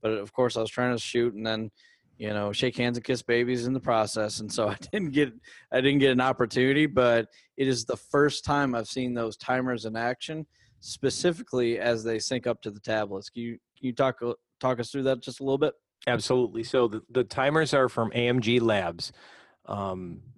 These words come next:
Speaker 2: they, a lot of people are picking 'em up, but you can Bluetooth them to the scoring pad. Um, we use Android, but it works for, uh,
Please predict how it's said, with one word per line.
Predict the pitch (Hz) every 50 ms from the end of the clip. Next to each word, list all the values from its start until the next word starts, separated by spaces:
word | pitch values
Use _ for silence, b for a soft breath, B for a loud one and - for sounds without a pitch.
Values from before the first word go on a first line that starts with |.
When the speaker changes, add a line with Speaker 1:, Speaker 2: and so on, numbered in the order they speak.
| _ _ _ _ _ _ _ _ _ _ _ _ -
Speaker 2:
they, | 113 113
a | 107 90 - _ _ _ _ _ -
lot | 117 113 120 123
of | 120
people | - 135 123 - 123 120 113 98 -
are | 127 120 113 98 - -
picking | - 139 127 - 131
'em | 117 113
up, | 107 98 92 - _ B B B B B B _
but | - 110 98
you | 107 113
can | 113 - 117 107
Bluetooth | 95 - 107 139 165 180 175 - - 139 123 -
them | - 113 107 104 101 101 95 90 - _ _ _ _ _ _ _ _ _ -
to | - - 127 123 120 117 113 110 104 104 - _ _ _ _ _ _ _ _ _ _ _ _ _
the | - 107
scoring | - - - 123 113 107 101
pad. | 95 - 95 85 78 73 - - 110 139 180 202 - _ -
Um, | 98 90 87 87 85 - 98
we | 104 120
use | 123 127 127 104
Android, | 104 107 110 113 110 104 110 107 107 110 107
but | 92 110 98
it | 92
works | 92 101 107 104 -
for, | - - 113 107 104 101 95 90 87 -
uh, | - 95 87 85 85